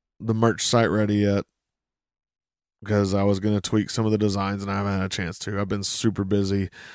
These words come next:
Like, even today, I didn't eat anything until five P M because as soon as I woke up, I, I had a lot of stuff I had to run do. Like, I'm on vacation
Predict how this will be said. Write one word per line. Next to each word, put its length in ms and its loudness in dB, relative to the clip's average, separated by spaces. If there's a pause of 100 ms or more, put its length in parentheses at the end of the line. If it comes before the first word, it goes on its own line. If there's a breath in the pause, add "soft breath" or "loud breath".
(160 loud breath)
Like, 120 0
even 200 8
today, 520 2 (960 soft breath)
I 140 4
didn't 240 8
eat 160 2 (400)
anything 480 2
until 280 2
five 360 0
P 180 -2
M 200 0
because 280 -2
as 120 -2
soon 140 2
as 80 2
I 80 4
woke 260 4
up, 200 2
I, 540 -2
I 60 -8
had 220 0
a 40 2
lot 200 2
of 80 -2
stuff 260 -2
I 40 0
had 80 -2
to 60 -2
run 220 -2
do. 240 2
Like, 300 -2
I'm 160 0
on 140 4
vacation 680 -2